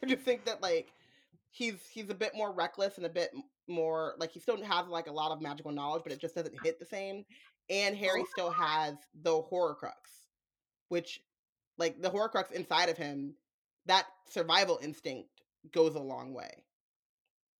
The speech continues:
Speaker 2: But, but, but by the time they have their battle, re-, no matter what, Harry has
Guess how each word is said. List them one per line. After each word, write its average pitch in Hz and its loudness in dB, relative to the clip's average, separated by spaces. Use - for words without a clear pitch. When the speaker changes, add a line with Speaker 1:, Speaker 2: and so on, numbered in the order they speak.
Speaker 2:
But, 247 0
but, 247 0
but 247 -6
by 269 2
the 247 -6
time 339 0
they 320 -2
have 277 0
their 220 -2
battle, 196 0
re-, 196 -8
no 247 -4
matter 240 -2
what, 196 -2
Harry 208 -2
has 190 -8